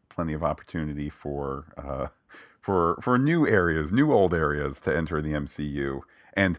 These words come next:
Pete, while we're in the theories thing, let me just get out one more time my theory, off tangent a bit as it might be, that, uh, assuming that deal is closed by the time Endgame comes out,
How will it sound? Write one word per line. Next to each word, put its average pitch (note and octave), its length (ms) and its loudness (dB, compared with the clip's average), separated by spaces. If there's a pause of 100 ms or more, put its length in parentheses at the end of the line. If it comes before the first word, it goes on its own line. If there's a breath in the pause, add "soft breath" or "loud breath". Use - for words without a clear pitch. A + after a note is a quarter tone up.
(140 soft breath)
Pete, B2 180 4
while G#2 200 6
we're G#2+ 80 6
in G2+ 80 2
the F#2 40 0
theories F#2 380 0
thing, E2+ 320 -2
let F2+ 100 -4
me F2+ 60 4
just - 140 2
get F2 140 0
out D#2+ 300 0 (300)
one G#2 240 6
more G2+ 240 4
time E2 520 2
my D#2+ 200 -2
theory, D#2+ 600 -2 (120)
off E2+ 260 -2
tangent D#2+ 420 -4
a D#2 60 -8
bit D#2 220 -2
as D2 160 -2
it - 60 -10
might D2 240 -4
be, C#2+ 340 -2 (340 loud breath)
that, D#2+ 400 0
uh, D2 260 -2
assuming G#2 300 0
that F#2 180 0
deal F#2 180 2
is E2+ 80 -4
closed F2 400 2
by E2 100 2
the D#2 80 -4
time D#2 360 0
Endgame D#2 380 -2
comes D2+ 220 -4
out, C#2+ 300 0